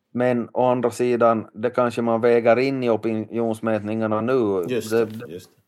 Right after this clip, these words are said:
Speaker 2: det.
Speaker 1: det vet vi ju inte som inte har insyn i hur de är uppgjorda, helt enkelt. Så att det, det
Speaker 2: Nej,
Speaker 1: där
Speaker 2: nej.
Speaker 1: är ett frågetecken att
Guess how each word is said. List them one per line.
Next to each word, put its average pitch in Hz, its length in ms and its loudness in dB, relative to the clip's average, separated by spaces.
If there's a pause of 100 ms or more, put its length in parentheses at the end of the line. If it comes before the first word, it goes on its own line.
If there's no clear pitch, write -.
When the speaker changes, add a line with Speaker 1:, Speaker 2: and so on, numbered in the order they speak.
(120)
Speaker 2:
det. 117 60 2
Speaker 1:
det 123 60 2
vet 131 200 4
vi 131 60 4
ju 123 140 2
inte 120 140 -4
som 120 100 2
inte 117 200 -2
har 110 140 6
insyn 113 580 -2
i 107 300 -4 (280)
hur 110 80 0
de 107 180 4
är 104 120 2
uppgjorda, 104 680 2
helt 87 360 -2
enkelt. 82 460 -6
Så 98 160 -2
att 98 180 -2
det, 107 180 2
det 98 100 -2 (440)
Speaker 2:
Nej, 123 140 4
Speaker 1:
där 110 340 4
Speaker 2:
nej. 101 280 -4 (220)
Speaker 1:
är 110 40 4
ett 104 140 -6
frågetecken 110 580 0
att 107 140 0